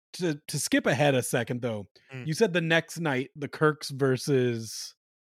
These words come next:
Speaker 1: versus Cardona was not super good.
Speaker 2: No, it was a very, like, they, the Cardona and Delander kinda went for heat and stalling, and, like,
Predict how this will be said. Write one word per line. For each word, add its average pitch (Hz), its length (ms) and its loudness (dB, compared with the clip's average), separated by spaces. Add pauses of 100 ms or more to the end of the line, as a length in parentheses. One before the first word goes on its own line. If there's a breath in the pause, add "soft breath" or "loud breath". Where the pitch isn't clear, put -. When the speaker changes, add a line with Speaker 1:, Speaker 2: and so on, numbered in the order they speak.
(440)
Speaker 1:
versus 135 340 2
Cardona 127 680 2
was 107 260 -8
not 113 360 -8
super 139 540 -4
good. 147 360 2 (1000 loud breath)
Speaker 2:
No, 226 460 0
it 180 100 -6
was 202 180 -6
a 208 60 -8
very, 160 600 0
like, 117 380 -2 (680)
they, 143 220 -2
the 117 480 0
Cardona 143 440 0
and 113 160 -2
Delander 98 420 -4
kinda 104 200 -6
went 95 240 -8
for 92 80 -12
heat 98 340 -12
and 87 120 -20
stalling, 87 580 -4
and, 85 120 -12
like, 82 240 -8